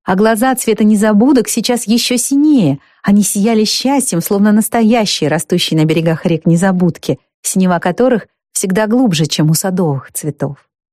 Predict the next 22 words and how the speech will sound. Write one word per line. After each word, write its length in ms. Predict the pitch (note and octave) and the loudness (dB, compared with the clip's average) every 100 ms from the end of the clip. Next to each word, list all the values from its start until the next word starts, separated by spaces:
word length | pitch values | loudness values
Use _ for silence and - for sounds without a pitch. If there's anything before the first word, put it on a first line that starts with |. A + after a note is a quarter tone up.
| _ _ _ _ _ _ _ | _ _ _ _ _ _ _
Она 200 | G3 F#3 | 0 0
показалась 560 | F#3+ - F3+ F3+ E3+ - | 0 -2 0 0 0 -2
Эмили 340 | G#3 G3+ F#3 | -2 0 0
ещё 320 | E3+ F#3 - F#3 | 0 -2 -2 -2
выше, 360 | F3 A3+ G#3+ | 0 -2 -2
чем 180 | - G3 | -2 0
была 240 | F#3+ F#3+ | 0 0
ранее, 440 | G#3 F3+ C#3+ C3+ C3 _ _ _ _ | 0 0 0 0 -4 _ _ _ _
а 100 | - | -2
её 220 | F3+ G3 F#3+ | 0 2 2
маленькая 520 | F#3 F3 E3 F3+ E3 | 2 2 2 0 0
изящная 420 | E3 E3 - D#3+ | 0 -2 -2 -2
головка 580 | D#3 E3 B3 D4 - E3+ _ _ _ | 0 0 0 -2 -6 -8 _ _ _
ещё 300 | G3+ G#3 G#3+ | -2 0 0
больше 320 | G#3 D#4 - | 0 0 -2
походила 480 | G3+ - F3 G3 B3+ | -6 -4 -2 0 2
на 120 | G#3+ | 2
склонившийся 640 | - E3 F3 G3 - - F3+ | 0 -2 0 0 -2 -4 -4
на 120 | E3+ | -2
тонком 320 | F3+ E3+ E3 | -2 0 -2
стебельке 500 | - D#3+ E3+ D3+ F3+ | -2 -2 -2 -2 -4
цветок. 640 | - F3+ F#3 C3 B2 - | -2 -4 -2 -6 -6 -14